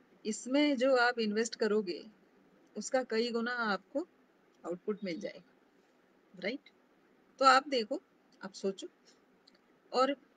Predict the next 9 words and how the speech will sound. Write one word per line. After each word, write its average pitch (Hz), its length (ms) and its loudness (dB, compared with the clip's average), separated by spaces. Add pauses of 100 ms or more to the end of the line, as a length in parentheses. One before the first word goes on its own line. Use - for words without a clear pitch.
(120)
अगर 269 280 6
आप 277 360 0
कुछ - 500 -6 (2000)
ऐसा 269 640 -4 (800)
कुछ 233 160 -6
invest 214 360 0
करोगे 233 380 -2
जो 214 380 -2 (140)
आप, 196 200 -6